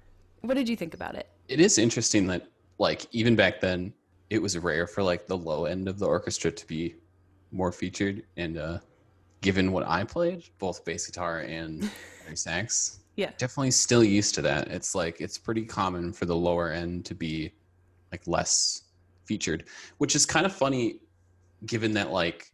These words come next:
Speaker 2: a lot of popular music this, like, in the modern era that's just being produced now, it's so focused on, like,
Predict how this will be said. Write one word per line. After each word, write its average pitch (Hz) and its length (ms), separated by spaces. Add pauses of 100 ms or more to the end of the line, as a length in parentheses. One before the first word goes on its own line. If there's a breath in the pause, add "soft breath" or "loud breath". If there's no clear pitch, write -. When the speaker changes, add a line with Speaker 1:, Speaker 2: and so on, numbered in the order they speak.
Speaker 2:
a - 60
lot 98 240
of 104 160
popular 110 480
music 127 380
this, - 420 (680)
like, - 240
in 104 140
the 95 60
modern 92 380
era 123 380 (460)
that's - 180
just - 180
being 87 140
produced 85 360
now, 82 380 (340)
it's - 160
so 104 140
focused - 560
on, 76 140
like, 80 240